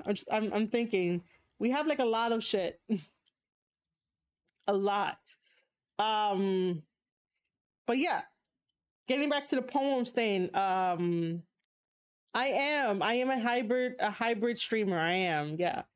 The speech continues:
Uh, just because, like, I have a lot of interest and shit like that.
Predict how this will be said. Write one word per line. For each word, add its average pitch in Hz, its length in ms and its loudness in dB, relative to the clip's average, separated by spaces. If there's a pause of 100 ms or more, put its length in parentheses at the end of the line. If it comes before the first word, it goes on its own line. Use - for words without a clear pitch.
(420)
Uh, 202 180 0
just 240 220 -2
because, 240 380 0
like, 214 240 0
I 214 140 2
have 214 260 0
a 220 60 2
lot 208 200 2
of 190 220 -4
interest 196 540 -2
and 175 100 0
shit - 200 -4
like 156 200 -2
that. - 300 -4